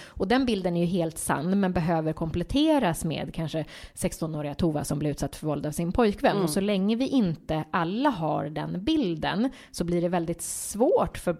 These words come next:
Speaker 1: för de unga att förstå att det är här är liksom det de blir utsatta för och det är lika allvarligt. Och det blir svårt för vuxna att förstå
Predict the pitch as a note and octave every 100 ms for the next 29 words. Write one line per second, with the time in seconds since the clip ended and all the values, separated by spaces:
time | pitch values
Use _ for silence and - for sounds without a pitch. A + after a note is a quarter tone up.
0 | - - F#3 F#3 A3+ F3+ D#3 F#3 F#4 -
1 | _ - G3+ F#3+ - F3 D#3+ - D#3+ D3
2 | - _ - F3 E3 D#3+ D#3 D#3+ D#3 D#3+
3 | D#3 D#3+ F#3 - E3 D#3 E3+ D#3 D#3+ D3+
4 | D#3 - F3+ D#3+ D#3 F#3 C#4 A3+ A3+ A#3+
5 | D#4 G#3 G#3 - C#4+ D#4+ - - D3+ -
6 | E3+ E3+ C#3+